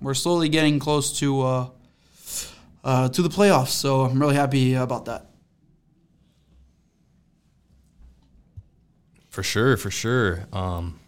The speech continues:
Speaker 2: me being a, uh, Steelers fan myself, cannot share that same <laughs> sentiment.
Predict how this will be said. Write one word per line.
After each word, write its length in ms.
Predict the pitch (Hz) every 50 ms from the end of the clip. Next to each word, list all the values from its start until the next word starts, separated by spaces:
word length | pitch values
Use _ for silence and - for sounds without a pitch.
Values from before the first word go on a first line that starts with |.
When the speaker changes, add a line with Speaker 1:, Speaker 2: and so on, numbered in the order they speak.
| _ _ -
Speaker 2:
me 300 | - 101 104 104 101 98
being 300 | 95 95 92 90 92 92
a, 240 | 87 82 82 85 85
uh, 120 | 85 82 - - - _ _ _ -
Steelers 460 | - - - 113 104 101 98 98 -
fan 180 | - 95 90
myself, 560 | 90 87 87 87 - - 87 85 85 - - - - - _ _ _ _ _ _ _ _ _ _ _
cannot 260 | - - 95 92 -
share 180 | - - 107 98
that 160 | 95 90 -
same 220 | - - 92 90 90
<laughs> 0 |
sentiment. 720 | - - 104 98 90 90 113 117 95 - - - - -